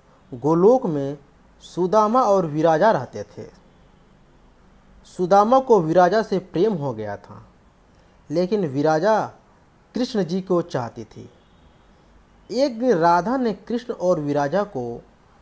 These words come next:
प्रेम में लीन देख लिया। इससे गुस्से में आकर राजा ने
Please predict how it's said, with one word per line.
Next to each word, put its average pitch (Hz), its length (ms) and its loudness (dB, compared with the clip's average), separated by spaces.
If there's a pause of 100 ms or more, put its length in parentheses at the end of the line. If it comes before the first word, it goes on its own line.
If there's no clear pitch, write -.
(220)
प्रेम 240 240 4
में 240 140 4
लीन 170 340 0
देख 139 300 -6
लिया। 104 340 -14 (1200)
इससे 185 380 -6
गुस्से 151 460 -2
में 240 220 -2
आकर 151 420 -2
राजा 143 380 0
ने 190 300 -6